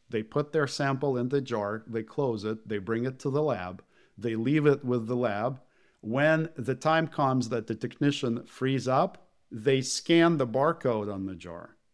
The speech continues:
And all of the information about where that sample came from appears on their screen. And so now the specific test method specifications are pulled up,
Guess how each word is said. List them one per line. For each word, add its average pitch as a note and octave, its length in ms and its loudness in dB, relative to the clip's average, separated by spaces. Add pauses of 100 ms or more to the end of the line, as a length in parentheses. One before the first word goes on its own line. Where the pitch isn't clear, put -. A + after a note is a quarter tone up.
(140)
And B2+ 520 0
all D#3+ 300 6
of C3+ 120 2
the C#3 100 4
information B2+ 720 0
about A#2+ 400 0
where C3 260 2
that A#2 220 -2
sample C3+ 720 -4
came C#3 320 -2
from G2+ 320 -8
appears C3+ 460 -2
on G#2 140 -2
their G2+ 140 -8
screen. - 500 -8 (260)
And A#2 180 -2
so B2+ 280 0
now B2+ 560 0 (480)
the A#2 680 -4
specific - 960 0 (320)
test - 340 0
method C#3 380 0
specifications C3 1000 -4
are B2+ 100 -2
pulled C3+ 340 -4
up, B2 340 -2